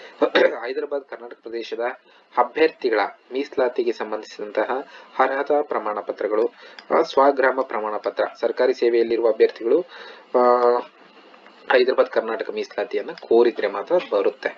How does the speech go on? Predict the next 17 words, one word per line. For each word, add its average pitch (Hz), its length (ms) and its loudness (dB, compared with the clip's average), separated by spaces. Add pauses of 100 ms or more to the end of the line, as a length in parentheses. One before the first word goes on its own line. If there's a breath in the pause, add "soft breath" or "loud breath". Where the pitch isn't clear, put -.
(420 loud breath)
ಹೀಗೆ 143 160 4
ವಿಶೇಷ 160 360 4
ಸೂಚನೆಗಳನ್ನು 123 600 0
ಕೂಡ, 147 180 4 (520)
ಆ, 113 100 -4
ನೀಡಿದ್ದಾರೆ. 110 640 -2 (760 loud breath)
ಅದೇನಪ್ಪಾ 143 460 4
ಅಂತ - 100 -10
ಹೇಳಿದ್ರೆ, 147 280 0 (320 loud breath)
ಅಭ್ಯರ್ಥಿಗಳು 170 800 2
ಆನ್‌ಲೈನ್ 151 500 -2
ಮೂಲಕ 143 280 0
ಅರ್ಜಿ 127 200 -2
ಸಲ್ಲಿಸುವಾಗ 120 520 -4 (140)
ಎಲ್ಲ 131 340 0 (100)
ಮಾಹಿತಿಗಳನ್ನ 123 640 0 (120)
ಸರಿಯಾಗಿ 135 680 0